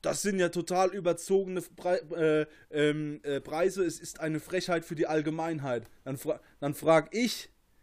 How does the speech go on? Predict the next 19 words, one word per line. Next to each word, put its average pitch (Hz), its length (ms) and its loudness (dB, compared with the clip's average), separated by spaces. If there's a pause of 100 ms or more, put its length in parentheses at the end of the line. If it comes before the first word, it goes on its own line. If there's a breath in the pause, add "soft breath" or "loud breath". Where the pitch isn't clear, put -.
(480)
„Was 139 240 0
ist 170 240 -2
das? 180 280 6
Warum 151 360 8
interessieren 202 580 4
Sie 208 120 -2
sich 185 220 0
dafür? 151 500 6 (240)
Geht 190 200 8
Sie 180 140 2
nichts 180 400 2
an?“ 180 280 4 (480)
So, 147 440 8 (580 loud breath)
dann 254 380 10 (560)
hat - 180 8
sich 202 100 0
das 214 140 10
ein 202 80 6
bisschen, 214 300 2